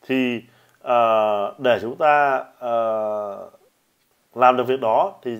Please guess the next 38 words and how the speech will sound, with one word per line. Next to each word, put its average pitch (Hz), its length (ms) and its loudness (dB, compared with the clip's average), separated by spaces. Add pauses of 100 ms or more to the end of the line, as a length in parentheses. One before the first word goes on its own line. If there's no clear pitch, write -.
trong 147 300 -4
cái 113 400 -4 (100)
cấu 143 200 -4
trúc 262 140 -6 (200)
của 107 140 -12
thằng 104 280 -14
Flash, 190 380 -2 (640)
chúng 135 100 -6
ta 143 60 -6
sẽ - 60 -6
tạo 139 140 -2
ra 135 60 -4
một 123 100 -8
cái 117 100 -12
thư 131 60 -14
mục 123 240 -12
là 110 120 -12
thư 123 80 -14
mục - 160 -20
template. 127 380 -6 (320)
Đây, 110 180 -6 (880)
template. 139 280 -4 (640)
Bên 143 180 -2
trong 151 240 0
chúng 156 80 -12
ta 156 120 -2
tạo 135 200 -6
một 123 140 -10
cái 123 100 -8
file 143 340 0 (1300)
index 131 280 -4 (460)
chấm 110 340 -10
H - 80 -18
T - 120 -10
M 120 120 -4
L. 110 120 0 (1700)
Được 107 100 -16
chưa? 135 200 0